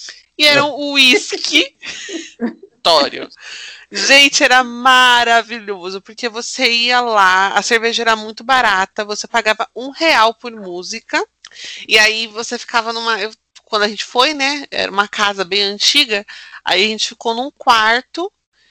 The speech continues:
Speaker 1: aí tinha uma mesa de bilhar, tinha um bar ali pra gente, o karaokê exclusivo,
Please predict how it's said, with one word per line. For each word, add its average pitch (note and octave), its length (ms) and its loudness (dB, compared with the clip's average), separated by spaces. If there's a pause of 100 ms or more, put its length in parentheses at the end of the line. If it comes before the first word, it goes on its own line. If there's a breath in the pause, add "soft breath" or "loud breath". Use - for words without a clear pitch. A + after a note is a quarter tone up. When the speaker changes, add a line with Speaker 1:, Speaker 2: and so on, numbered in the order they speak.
(160)
Speaker 1:
aí G#3+ 440 0
tinha - 280 0
uma G#3+ 100 2
mesa G#3+ 240 0
de G3 120 -10
bilhar, G3+ 520 2
tinha B3+ 240 0
um B3 140 -10
bar G3 400 2
ali A#3 180 -4
pra G#3 220 -6
gente, F#3 520 -4
o A#3+ 40 -14
karaokê A3 480 0
exclusivo, G#3+ 1040 -10